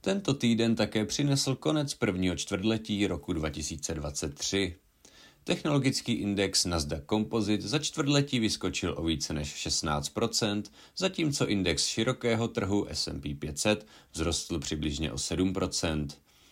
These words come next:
Úzce zaměřený index Dow Jones akcí s velkou tržní kapitalizací pak zůstal téměř na svém.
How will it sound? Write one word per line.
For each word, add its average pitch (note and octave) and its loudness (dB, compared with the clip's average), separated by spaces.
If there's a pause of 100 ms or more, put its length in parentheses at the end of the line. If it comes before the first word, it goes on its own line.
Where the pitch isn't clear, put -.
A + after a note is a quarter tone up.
(200)
Úzce C#3+ 4
zaměřený A2 2
index F2+ 0
Dow D2 -2
Jones A2+ 0 (280)
akcí G#2+ 0
s - -2
velkou E2+ 0
tržní D#2 -6
kapitalizací G#2+ 0
pak B2+ 2
zůstal D#2+ 0
téměř C#2+ -4
na D#2+ -2
svém. D#2+ 0